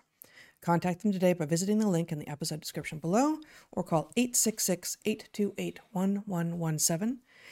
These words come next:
That's eight six six, eight two eight, eleven seventeen, or text Dark Horse to nine nine eight eight nine nine. Once more, to reach American Hartford Gold, call eight six six,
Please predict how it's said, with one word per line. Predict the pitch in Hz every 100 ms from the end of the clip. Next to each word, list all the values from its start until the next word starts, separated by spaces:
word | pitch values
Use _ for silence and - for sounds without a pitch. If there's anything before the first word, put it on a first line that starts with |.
| - -
That's | 160 -
eight | 190 180
six | 180 -
six, | 285 285 - - -
eight | 165 -
two | 175
eight, | 165 196 240 - - -
eleven | 156 165 175 165 -
seventeen, | - 160 165 160 202 220 247 -
or | 190
text | 190 180 170 - -
Dark | 269 262
Horse | 151 156 - - - -
to | -
nine | 160 185 208
nine | 190 170 160 -
eight | 175
eight | 165 156 -
nine | 151 156
nine. | 196 254 269 254
Once | 196 208 -
more, | 156 135 - - - - - -
to |
reach | 170 165
American | 170 196 233 202
Hartford | 185 - 170
Gold, | 180 175 175
call | - 156 151
eight | 160 160
six | 170 -
six, | 262 - - -